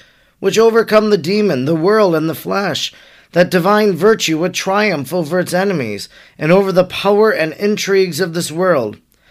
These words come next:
that arms for attack and defense were not for the followers of Christ our Savior, but for the princes of the earth, to safeguard their earthly possessions,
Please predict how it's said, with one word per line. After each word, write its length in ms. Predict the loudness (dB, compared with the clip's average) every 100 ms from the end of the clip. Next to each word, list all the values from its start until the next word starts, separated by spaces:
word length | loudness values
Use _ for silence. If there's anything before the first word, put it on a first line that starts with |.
| -20 _
that 200 | 2 2 2
arms 500 | 2 4 4 2 -2
for 220 | -2 -2
attack 500 | -2 0 0 0 -2
and 140 | -2
defense 520 | -4 -2 0 0 -2
were 200 | -2 -2
not 360 | 0 2 2 0
for 100 | -4
the 140 | -6 -2
followers 560 | 0 2 2 0 0
of 120 | -4 -2
Christ 380 | 0 0 0
our 140 | -4 -4
Savior, 580 | -2 -2 -2 -4 -4 -8 -18 _ _ _
but 120 | -6
for 140 | -2 0
the 80 | 0
princes 680 | 0 0 0 2 2 2 0
of 100 | -2
the 160 | 0
earth, 400 | 2 2 0 -6 _ _ _ -8
to 140 | -4
safeguard 680 | 0 2 2 0 0 2 2
their 160 | 0 2
earthly 440 | 0 0 0 -2
possessions, 840 | -2 -2 -2 -2 -2 -4 -10 -14